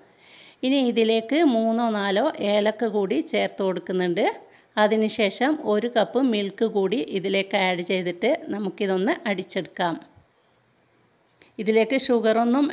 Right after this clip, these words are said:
ആഡ് ചെയ്യുന്നില്ല. നിങ്ങൾക്ക് ആവശ്യമുണ്ടെങ്കിൽ ഷുഗർ ചേർത്ത് കൊടുക്കാം. പക്ഷേ ഷുഗർ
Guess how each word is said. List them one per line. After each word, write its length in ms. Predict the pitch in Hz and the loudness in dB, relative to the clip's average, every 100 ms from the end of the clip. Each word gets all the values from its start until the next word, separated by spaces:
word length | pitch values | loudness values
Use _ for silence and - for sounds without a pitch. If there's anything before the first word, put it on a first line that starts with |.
| 208 | 0
ആഡ് 160 | 208 202 220 | -2 0 0
ചെയ്യുന്നില്ല. 440 | 220 214 202 196 233 311 226 | 2 0 0 2 2 2 -2
നിങ്ങൾക്ക് 320 | 214 214 226 208 | -4 -2 0 2
ആവശ്യമുണ്ടെങ്കിൽ 760 | 202 220 - 233 220 202 208 233 254 | 2 -2 -2 -4 -2 -2 -2 -4 -2
ഷുഗർ 260 | 214 202 208 208 | -2 0 0 0
ചേർത്ത് 280 | 202 196 202 | 0 0 -2
കൊടുക്കാം. 400 | 196 190 - 220 349 - - - 208 | -4 -2 2 2 0 -10 -20 -6 -4
പക്ഷേ 240 | 196 240 240 | 0 -2 0
ഷുഗർ 280 | 214 202 | -2 0